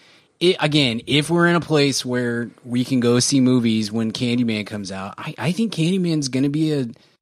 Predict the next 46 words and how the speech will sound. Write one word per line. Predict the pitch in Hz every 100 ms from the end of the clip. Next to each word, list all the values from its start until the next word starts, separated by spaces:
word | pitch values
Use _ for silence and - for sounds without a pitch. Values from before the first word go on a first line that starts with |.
| _ _ _
not | 240 180
a |
huge | 123 - 131 240 277 127
hit, | 123 127
but | 131 131
a, | 131
but | 127 139
a | 127
moderate | 120 120 139 151 127
hit. | - 160 170 -
And | 135 135
A | 139 135 160
M |
C | 160 - 175
may | 160
be | 143 143
at |
a | 135
poi-, | - 139 143 -
point, | - 156 160 147 - _ _
a | -
place | - 175 185 -
by | 147 127
that | 135 -
point, | - - 170 107 92
gosh, | 131 131 110
where | - 117 113
they're | 117 120
just | 123 120
saying, | 123 113 104
"We | 120 143
need | 120 127 139 -
any | 139 156 143
dollar | 139 151 147
that | 147
we | 143
can | 143 143
get | 139 240 -
because | 120 120 127 120
we | 139
are | 139 208 233
fifty | - 127
percent | 110 123 120
capacity | - - 107 101 104 98
and | 95 95
we, | 107 123